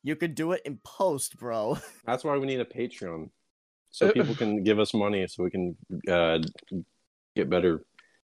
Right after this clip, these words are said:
Speaker 3: We should just
Speaker 2: equipment.
Speaker 3: get, uh, we sh-, we should just get, um, sponsored by Woodinville Whiskey.
Speaker 2: Oh, there we go.
Speaker 3: Yeah, Woodinville Bourbon. It's great.
Speaker 1: Sponsor.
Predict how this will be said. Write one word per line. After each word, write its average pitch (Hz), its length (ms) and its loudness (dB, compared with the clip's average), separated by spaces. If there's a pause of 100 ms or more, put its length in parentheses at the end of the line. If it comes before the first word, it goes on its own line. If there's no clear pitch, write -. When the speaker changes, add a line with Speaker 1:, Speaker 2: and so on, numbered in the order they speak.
Speaker 3:
We 156 140 -2
should 165 120 -2
just 190 220 4
Speaker 2:
equipment. 175 480 4 (100)
Speaker 3:
get, 139 340 4
uh, 123 40 -4
we 160 100 0
sh-, - 160 -6
we 160 140 0
should 175 220 -2
just 170 180 -2
get, 156 300 4 (500)
um, 123 320 0
sponsored 151 480 2
by 135 140 6
Woodinville 131 640 2
Whiskey. 123 440 -4 (960)
Speaker 2:
Oh, 151 100 8
there 165 160 6
we 104 100 2
go. 85 280 -2 (100)
Speaker 3:
Yeah, 170 200 4
Woodinville 220 480 6
Bourbon. 156 380 2 (260)
It's 196 140 0
great. 196 320 -2 (840)
Speaker 1:
Sponsor. 190 880 4